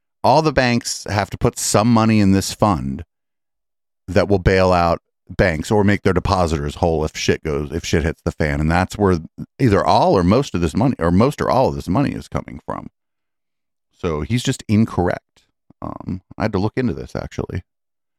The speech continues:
I didn't have to, but I decided to because it only took a few minutes to look into it. I don't know. I'm not a genius like, uh, Rudy Giuliani, though, so he just knows shit without looking it up, apparently.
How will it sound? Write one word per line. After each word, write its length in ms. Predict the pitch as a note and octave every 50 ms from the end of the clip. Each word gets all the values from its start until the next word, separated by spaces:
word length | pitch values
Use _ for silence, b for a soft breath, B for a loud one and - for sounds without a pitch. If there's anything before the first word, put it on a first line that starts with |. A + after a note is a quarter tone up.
| _ _ _ _ _ _ _ _ _ _ _ -
I 60 | G#2+
didn't 160 | F#2+ D#2 C#2
have 240 | D#2+ D#2+ E2+ - -
to, 180 | - A#1 A1
but 120 | C2 - -
I 60 | D2+
decided 460 | C#2+ C#2+ - - - D#2+ D2+ C2+ _ -
to 260 | - - - - - _ _ _ _ _ _ _ - - -
because 300 | - D#2+ - D2 - _ _ _ -
it 100 | E2 D#2+
only 160 | D#2 D#2 D#2
took 140 | - F2 D#2
a 40 | D#2
few 200 | - - F2 D2
minutes 260 | D2 D2+ D#2+ D#2 -
to 80 | - B1+
look 180 | C2 C#2 -
into 240 | C#2 D2 D2 C2 B1+
it. 140 | B1+ D2 - _ _ _ _ _ _ _ _ _ _ _ _ _ _ _ _ _ _ _ _ _ _ _ _ - -
I 40 | D2+
don't 80 | B1+
know. 80 | B1+ C#2+
I'm 100 | D#2 E2+
not 140 | E2 D#2+ D#2+
a 20 |
genius 560 | D#2 D2+ D#2+ E2+ E2+ F2 F2 E2 D#2 - -
like, 160 | D#2 D2+ D2 - D2
uh, 100 | C#2+ D2
Rudy 300 | D2+ E2 D#2+ D2 D2+ C#2
Giuliani, 600 | D2+ E2 D2 D2 D2 C#2+ C#2+ D2+ D2 C2+ C2+ C2+
though, 220 | C#2 C2+ C#2 C#2+
so 300 | - - - B1 C2 C2 - _ _ _ _ _ _ _ _ _ _ _ _ _ _ _ _ _ _
he 80 | - F#2
just 180 | F2+ E2+ D#2
knows 240 | D2+ D#2 D#2+ D#2+ D#2
shit 220 | - - - D#2 B1+
without 280 | D#2+ E2 D2 C#2 B1
looking 220 | D#2 D#2 - C#2 C#2+
it 100 | D2 C2
up, 140 | C#2 - - -
apparently. 540 | - - - A#1 A#1 B1 - - A#1 C2+